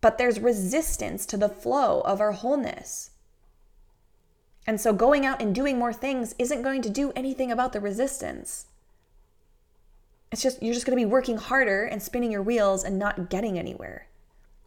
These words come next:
Wouldn't you much rather,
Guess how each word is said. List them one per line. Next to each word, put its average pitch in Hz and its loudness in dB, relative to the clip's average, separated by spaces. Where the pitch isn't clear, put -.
Wouldn't 285 4
you 330 6
much 220 2
rather, 220 4